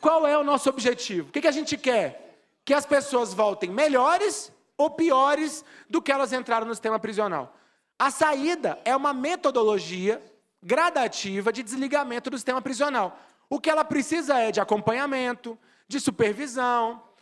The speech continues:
de acompanhamento técnico, pra ver se ela funciona. Agora, a suspensão, jogar pra galera, esse tipo de projeto de lei, aprovar algo que não vai ter resultado nenhum,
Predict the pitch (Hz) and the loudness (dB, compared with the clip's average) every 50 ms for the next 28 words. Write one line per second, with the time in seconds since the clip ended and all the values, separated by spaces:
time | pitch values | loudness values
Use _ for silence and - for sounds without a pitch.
0 | _ _ _ 202 190 285 277 - 277 262 - 247 240 226 226 220 208 208 208 277 | _ _ _ -2 0 0 2 2 0 2 2 2 2 2 0 0 -2 -2 -2 -4
1 | 277 - 277 254 247 247 240 233 - 233 233 233 - 226 226 220 214 _ _ _ | -2 0 0 2 2 2 0 0 -4 -8 -10 -8 -8 -10 -10 -10 -12 _ _ _
2 | _ _ _ - 330 320 - 277 294 285 302 311 330 311 311 339 330 - - 262 | _ _ _ 2 2 2 2 0 -2 -2 0 0 0 -2 -2 -6 -6 -4 0 0
3 | 262 285 311 285 196 - - _ _ _ _ _ - 262 247 302 320 311 294 - | 2 2 0 -2 -6 -10 -12 _ _ _ _ _ -8 -4 0 0 0 0 0 -2
4 | - 311 311 - - 294 269 247 208 - - - 226 233 254 254 254 240 202 220 | -4 -8 -10 -6 -4 -4 -2 -2 -4 -6 -4 -4 -2 -2 0 0 -2 -2 0 0
5 | 247 233 247 269 269 285 277 254 233 214 185 175 196 226 247 233 190 151 131 120 | 0 0 0 0 0 0 -2 -2 0 -2 0 0 0 2 2 2 0 -2 -6 -10
6 | - - _ _ _ _ _ _ _ _ _ _ _ _ _ _ _ - 262 320 | -16 -20 _ _ _ _ _ _ _ _ _ _ _ _ _ _ _ 0 0 0
7 | - - 254 190 - - 240 185 220 196 175 185 - 202 196 175 180 190 185 185 | 0 -4 -8 -8 -8 -10 -8 -8 -8 -10 -10 -6 0 0 2 2 2 0 0 -2
8 | 175 160 180 - 226 - - 269 262 269 285 277 240 202 160 170 220 247 254 233 | -8 -6 -4 -4 -2 0 0 -2 0 0 0 0 0 -2 0 0 2 2 2 0
9 | 180 - - - - - _ - 240 262 262 220 285 - - 247 247 247 254 269 | -2 -4 -10 -18 -20 -10 _ 0 2 2 0 -2 -6 -10 -8 -8 -8 -8 -6 -4
10 | 311 320 330 339 339 330 294 247 277 254 226 - - 240 240 254 233 226 220 220 | -2 0 0 0 0 -2 -2 -2 -2 -2 -2 -4 -4 -4 -2 0 0 0 0 -2
11 | 190 196 208 196 - - 226 220 226 233 220 220 220 226 226 208 185 165 165 | -2 -4 -4 -6 -2 0 0 2 2 0 0 -2 -4 -4 -4 -4 -6 -6 -8